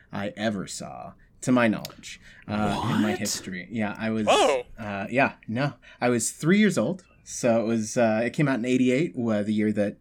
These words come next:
Speaker 1: I was born. Josh, I think you were born then. Evan,
Speaker 2: Me
Speaker 1: we're
Speaker 2: as
Speaker 1: only
Speaker 2: well.
Speaker 1: new best friends, so
Speaker 3: Yeah,
Speaker 1: okay,
Speaker 3: no
Speaker 1: great.
Speaker 3: personal information,
Speaker 1: Good to
Speaker 3: Butch.
Speaker 1: know. Uh,
Speaker 2: <laughs> Yes,
Speaker 1: well,
Speaker 2: we were
Speaker 1: you know,
Speaker 2: all,
Speaker 1: different,
Speaker 2: all three born in
Speaker 1: different
Speaker 2: eighty-eight.
Speaker 1: days,
Speaker 2: That's weird.
Speaker 1: Josh, or at least different
Speaker 3: Ah,
Speaker 1: hours.
Speaker 3: okay. I guess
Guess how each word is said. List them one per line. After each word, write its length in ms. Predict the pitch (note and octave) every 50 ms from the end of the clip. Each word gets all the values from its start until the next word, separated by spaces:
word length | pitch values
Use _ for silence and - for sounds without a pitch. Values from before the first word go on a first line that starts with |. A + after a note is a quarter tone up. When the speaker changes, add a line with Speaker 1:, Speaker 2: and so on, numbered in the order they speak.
| _ -
Speaker 1:
I 120 | G2+ G2+ F#2+
was 120 | F#2 F#2
born. 320 | - - F#2+ F#2 G#2 D3+ D#3+
Josh, 320 | D2+ F#2 F#2 G2 G#2+ - -
I 40 |
think 200 | F#2+ F#2+ F#2+ F#2
you 60 | - G2+
were 60 | G2
born 280 | F#2 G2 G2 F#2+ G2 G2
then. 260 | G2 G2 A2+ D3 D#3 - - _ -
Evan, 360 | A2 A2 A2 B2+ C3+ G2+ F#2+
Speaker 2:
Me 60 | G#2
Speaker 1:
we're 140 | B2+ B2+ B2+
Speaker 2:
as 80 | B2 A#2+
Speaker 1:
only 120 | A#2+ A#2
Speaker 2:
well. 120 | A#2 A#2 A#2
Speaker 1:
new 140 | A#2+ B2+
best 320 | B2+ B2+ A#2 A#2 A#2 - -
friends, 440 | - A2+ G#2+ G#2+ A#2 C3+ D#3+ - -
so 100 | A2 G#2
Speaker 3:
Yeah, 60 | G#2
Speaker 1:
okay, 160 | A2 - A#2 A2 A#2+
Speaker 3:
no 20 |
Speaker 1:
great. 220 | C3+ - A2 G#2+ B2
Speaker 3:
personal 200 | E3+ - B2 B2+
information, 480 | B2 - - A#2 A#2+ B2 C3 - -
Speaker 1:
Good 200 | - D3 D3+ C#3
to 100 | C#3+ D3+
Speaker 3:
Butch. 80 | D3 A#2+
Speaker 1:
know. 300 | A2+ A2+ A#2+ C#3+ D#3+ D#3 - - - - - -
Uh, 500 | A#2 A#2 A2+ A2+ A2 A2 A2 A2 A2 - -
Speaker 2:
<laughs> 40 | - - - - - - - _ - - - _ _ - - - _ _
Yes, 100 | - -
Speaker 1:
well, 220 | A3 G#3 E3+ C3+ B2
Speaker 2:
we 40 | -
were 40 | C3+
Speaker 1:
you 60 | D#3
know, 80 | A2 B2+
Speaker 2:
all, 100 | D3 D3
Speaker 1:
different, 300 | F#3+ F3+ - E3+ C#3+ B2
Speaker 2:
all 80 | B2+
three 240 | - - D#3 A#2+ A#2+
born 240 | A2 F#2+ G2 F#2 F3+
in 40 | F#3
Speaker 1:
different 220 | F3+ - - C3
Speaker 2:
eighty-eight. 280 | F2 F2 F2 F2 F2+ F2+
Speaker 1:
days, 320 | - C#3 D3+ D3 C3+ A2+
Speaker 2:
That's 280 | G#2 G2 G#2 A2+ B2+ -
weird. 100 | - A#2
Speaker 1:
Josh, 580 | G#2+ C2 B1+ F2+ G#2+ B2+ C#3+ - - - - - -
or 140 | A#2 A2
at 60 | A2+ G#2+
least 220 | B2+ B2+ B2 -
different 260 | B2 G#2+ - - C#3+
Speaker 3:
Ah, 160 | D3 D3 C#3+
Speaker 1:
hours. 140 | C#3 C#3 F2
Speaker 3:
okay. 80 | G2+ A2 A2 A#2
I 40 | A#2+
guess 240 | - C#3 - -